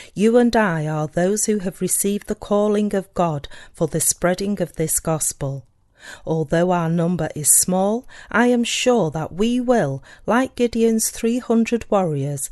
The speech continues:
raise this gospel torch high to fight our battle, and we will indeed preach the gospel completely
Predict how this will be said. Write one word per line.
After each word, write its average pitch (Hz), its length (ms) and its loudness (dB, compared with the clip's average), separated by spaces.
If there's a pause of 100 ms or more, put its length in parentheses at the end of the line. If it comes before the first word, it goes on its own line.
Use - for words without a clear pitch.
(260)
raise 233 420 0
this 233 220 2
gospel 214 480 0
torch 202 440 -4
high 208 640 0 (260)
to 165 120 -2
fight 208 460 -2
our 202 240 0
battle, 143 560 -6 (260)
and 175 180 -2
we 202 180 0
will 240 160 4
indeed 196 540 0
preach 220 380 -2
the 214 100 -4
gospel 180 440 -4
completely 175 1040 -2